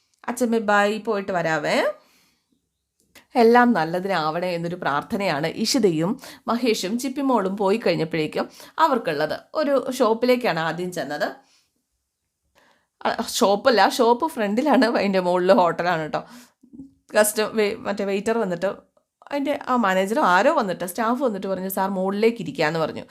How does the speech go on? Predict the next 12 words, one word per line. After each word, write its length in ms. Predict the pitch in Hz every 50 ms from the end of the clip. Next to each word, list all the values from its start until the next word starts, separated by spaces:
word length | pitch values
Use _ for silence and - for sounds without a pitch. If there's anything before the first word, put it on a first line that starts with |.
| - - - -
അങ്ങനെ 240 | - 254 233 208
മുകളിലെ 400 | 202 190 185 185 185 190 196 202
റെസ്റ്റോറൻറ്റിലേക്കാണ് 800 | 190 175 170 170 - 180 175 170 165 170 175 175 180 180 170 156
ഇവർ 140 | 151 156 160 170
പോകുന്നത്. 420 | 165 156 - - 175 - - - 381 - - _ _ _ _ _ _ _ _ _ _ _ - - - _ _ -
"ചിപ്പിക്ക് 280 | 381 370 - 285 277
എന്താ 280 | 247 208 190 190 208 202
വേണ്ടതെന്ന് 440 | 196 185 170 170 170 180 185 190 185
നോക്കിയേ" 340 | 165 165 165 - 180 180 - -
എന്ന് 180 | - 277 240 214
പറഞ്ഞു. 320 | 190 156 139 135 160 233 - - - - - _ _ _ -
ആ, 60 | 392